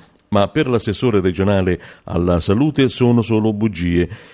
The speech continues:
In otto mesi ha mantenuto la promessa di sbloccare una macchina ferma da dieci anni. I giovani precari che da anni reggono i nostri reparti,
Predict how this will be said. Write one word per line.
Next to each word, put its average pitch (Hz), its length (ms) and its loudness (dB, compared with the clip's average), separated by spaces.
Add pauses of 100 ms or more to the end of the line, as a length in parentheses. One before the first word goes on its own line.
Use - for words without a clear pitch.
In 98 140 2
otto 127 240 2
mesi 143 500 2
ha 90 140 0
mantenuto 113 580 2
la 95 100 2
promessa 117 520 0
di 101 100 -2
sbloccare 95 680 0
una 92 160 0
macchina 113 600 2
ferma 101 460 0
da 98 100 -2
dieci 101 360 -2
anni. 80 420 -2 (720)
I 107 60 -6
giovani 117 320 2
precari 107 500 0
che 101 260 -2
da 92 240 0
anni 101 280 2
reggono 95 340 0
i 87 60 0
nostri 95 340 -2
reparti, 107 600 -2